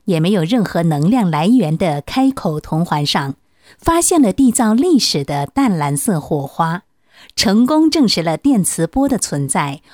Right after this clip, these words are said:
和麦克斯韦理论的胜利。物理学的一个新高峰，电磁理论终于被建立起来。伟大的法拉第曾经为他打下了地基，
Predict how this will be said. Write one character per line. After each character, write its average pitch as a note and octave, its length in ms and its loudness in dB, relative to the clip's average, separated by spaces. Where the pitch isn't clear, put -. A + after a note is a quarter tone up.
和 A#3+ 200 0
麦 D#4+ 220 2
克 C4+ 220 0
斯 F#4 240 2
韦 D#3+ 240 0
理 D#3+ 260 -2
论 B3+ 220 0
的 E3+ 100 0
胜 D3+ 240 -2
利。 C#3+ 300 -6
物 E4 200 4
理 E3 180 0
学 D#3 280 0
的 F#3 180 0
一 F3+ 160 -2
个 F#3 140 0
新 A#3 260 4
高 A3 180 0
峰， A3 360 0
电 G4 200 4
磁 F#3+ 200 0
理 F3+ 240 -2
论 F3+ 380 0
终 D#4+ 260 2
于 D#3+ 200 0
被 F#3 200 -2
建 G#3 260 0
立 E3 120 0
起 - 220 -8
来。 C#3+ 300 -10
伟 A#3 180 4
大 D4 180 2
的 G#3 220 0
法 D#3+ 240 -2
拉 G3+ 180 0
第 A3+ 260 2
曾 E3+ 300 -2
经 A#3+ 160 2
为 A3+ 140 2
他 G3+ 200 -2
打 C#3+ 300 -6
下 G#3 160 -2
了 E3+ 120 -2
地 E3+ 200 -2
基， F#3+ 380 -2